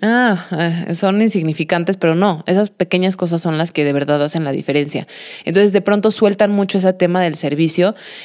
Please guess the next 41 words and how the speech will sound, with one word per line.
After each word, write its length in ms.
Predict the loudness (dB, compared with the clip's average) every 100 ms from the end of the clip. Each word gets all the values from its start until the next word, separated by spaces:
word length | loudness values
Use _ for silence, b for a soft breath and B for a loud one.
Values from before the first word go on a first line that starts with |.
| B
y 80 | 2
al 100 | 2
principio 460 | 4 2 2 2 2
te 80 | 2
atendió 320 | 0 0 2
el 140 | 2 2
dueño 360 | 2 4 4
increíble, 680 | 2 2 4 4 4 2 2
súper 300 | 0 -2 0
bien. 360 | 2 2 0 -6 0
Llegas 300 | 2 2 0
después 260 | 0 0
de 60 | 0
un 120 | 2
mes, 260 | 2 0 0
ya 400 | 2 4 2 0
hay 380 | 2 2 0 _ _
otras 300 | 0 2 0
personas 520 | 0 -2 0 0 -2 B B B B
y 120 | 0
te 100 | 2
atienden 540 | 2 4 2 2 0
con 160 | 0 -2
una 220 | 0 0 -2
cara, 520 | -2 2 2 2 0
con 160 | -2 0
una 240 | 0 -2
flojera, 680 | -2 -4 -2 2 4 4 2
con 200 | -2 0
una 220 | 0 0
hueva. 460 | 2 4 4 4
Entiendo 340 | 0 -2 0 0
que 120 | 0
nunca 340 | 2 2 2
nadie 240 | 2 2 4
va 80 | 2
a 40 |
atender 340 | 2 0 -2
como 220 | -2 -2 0
el 100 | 0
dueño, 340 | 0 0 -2